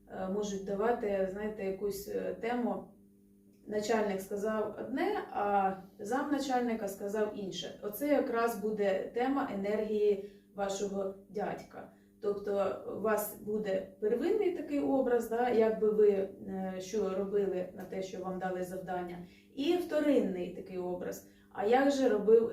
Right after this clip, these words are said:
дядько це в житті? І воно буде у вас відбиватися на несвідомому. Ви навіть можете цього і не відстежити.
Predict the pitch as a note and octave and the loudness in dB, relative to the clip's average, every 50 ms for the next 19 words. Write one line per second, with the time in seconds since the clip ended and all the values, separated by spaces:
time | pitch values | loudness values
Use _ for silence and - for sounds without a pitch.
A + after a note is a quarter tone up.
0 | - F#3 G#3+ G3+ F#3+ - - - - - - - F3+ F3+ F3 F3 E3+ F3+ - - | -2 0 2 2 2 0 -2 -8 -12 -14 -12 -10 -10 -8 -8 -8 -10 -12 -12 -12
1 | - E3 - - G3+ G#3+ G#3+ C#4 D4 E4 D#4+ C4 C4+ C#4 A#3+ B3+ B3 A#3+ A3+ A#3 | -12 -12 -10 -4 -2 -2 0 0 0 0 -2 -2 0 -2 2 6 6 6 6 6
2 | A3+ A3 - A#3 A3+ - A#3+ B3 C4 D4+ F#4 F4+ - C#4 - - A#3+ A3+ A#3+ C4 | 2 0 0 -4 -4 -2 -2 -2 0 0 -2 -2 -2 -4 -4 -4 -4 -4 -2 -2
3 | C4+ B3+ A#3 B3 B3 A#3+ A3+ A3 A3 F#3+ F#3 F3+ F3 F3 F3 F3+ F#3 A3 A#3+ B3 | -2 -2 -2 -4 -4 -4 0 0 0 0 0 -2 -4 -6 -6 -6 -2 0 2 2
4 | A#3 A3 G#3+ A3 A3 G#3+ G#3+ G3+ G#3 G#3 G#3 G3 - G#3+ G3+ - G#3+ G#3 G3+ G3+ | 2 2 2 0 0 0 0 -2 -2 -4 -6 -6 -6 -8 -6 -2 -2 -2 -2 -2
5 | G3+ G3 G3 G3+ G#3 G3+ - - - D#3+ D3+ - - - - F#3+ | -4 -4 -4 -4 -6 -6 -6 -8 -10 -10 -10 -10 -12 -14 -16 -16